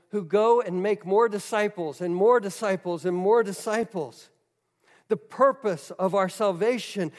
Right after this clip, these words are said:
is to show the grace and the mercy of Christ to the people that are around you and I every day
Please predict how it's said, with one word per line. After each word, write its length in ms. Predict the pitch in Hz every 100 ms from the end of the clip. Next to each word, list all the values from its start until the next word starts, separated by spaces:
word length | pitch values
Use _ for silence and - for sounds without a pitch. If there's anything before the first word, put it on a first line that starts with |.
| -
is 160 | 226 -
to 120 | 220
show 320 | - 233 247
the 80 | 214
grace 500 | 175 196 233 247 -
and 140 | 220 208
the 80 |
mercy 480 | 196 202 226 - 220
of 140 | 175 -
Christ 500 | - 220 220 180 - - -
to 140 | - 233
the 80 |
people 420 | 175 233 247 226 202
that 160 | 208
are 180 | 202 190
around 420 | 185 208 233 214
you 240 | 185 240 208
and 100 | 190
I 340 | 202 208 180 - -
every 340 | 214 226 233 214
day 540 | 156 220 208 147 107